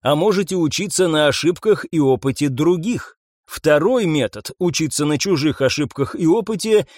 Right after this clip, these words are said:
самый дешевый и простой на сегодняшний день.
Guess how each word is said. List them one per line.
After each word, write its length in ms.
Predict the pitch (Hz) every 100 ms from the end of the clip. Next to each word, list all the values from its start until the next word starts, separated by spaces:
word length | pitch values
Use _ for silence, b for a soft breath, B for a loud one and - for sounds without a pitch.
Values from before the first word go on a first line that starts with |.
| B
самый 480 | - - 254 220 208
дешевый 720 | 147 175 - 233 262 214 214
и 180 | 180 170
простой 560 | 156 160 131 - 202
на 100 | 151
сегодняшний 680 | 117 120 135 135 131 - 127
день. 280 | 120 120